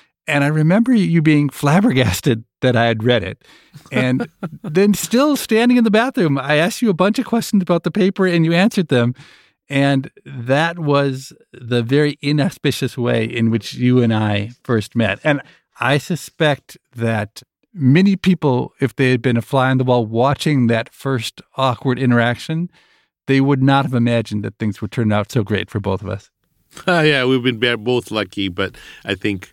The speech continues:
Speaker 2: it was very clear from the beginning that you were going to high places, Steve, I must say.
Speaker 1: Oh, thank you for that. You were one of the few <laughs> who thought that.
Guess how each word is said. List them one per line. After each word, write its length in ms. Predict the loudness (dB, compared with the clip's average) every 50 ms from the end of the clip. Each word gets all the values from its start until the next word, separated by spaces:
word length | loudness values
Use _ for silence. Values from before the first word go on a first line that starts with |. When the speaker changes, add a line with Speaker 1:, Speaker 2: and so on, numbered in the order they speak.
| _ -2
Speaker 2:
it 100 | 0 2
was 180 | 2 2 2 2
very 240 | 0 0 0 0
clear 300 | -4 -4 -2 -2 -2 -2
from 180 | -2 -6 -6 -6
the 80 | -6 -6
beginning 440 | -6 -6 -4 -4 -4 -4 -4 -6 -4
that 180 | -6 -6 -6 _ _
you 140 | -6 -4 -2
were 140 | -2 -2 -2
going 220 | -4 -4 -6 -6
to 80 | -8 -8
high 180 | -8 -8 -8 -8
places, 420 | -8 -8 -8 -8 -8 -10 -12 -14
Steve, 320 | -14 -14 -12 -12 -12 -10
I 140 | -8 -6 -6
must 300 | -6 -6 -10 -12 -12 -12
say. 240 | -14 -14 -14 -16 -20 _ _ _ _ _ _ _ -8 -8
Speaker 1:
Oh, 160 | -8 -8 -8 -12 -4
thank 240 | 0 0 0 0 -2
you 60 | -8
for 120 | -8 -4 -2
that. 180 | -2 -2 0 2
You 160 | 4 4 4
were 180 | 4 2 2 0
one 200 | 0 2 2 2
of 80 | 0
the 80 | -2 -4
few 260 | -4 0 0 0 0
<laughs> 0 |
who 300 | 2 2 4 4 4 2
thought 380 | 0 -2 -2 -2 -2 -2 _ -4
that. 200 | -4 -4 -4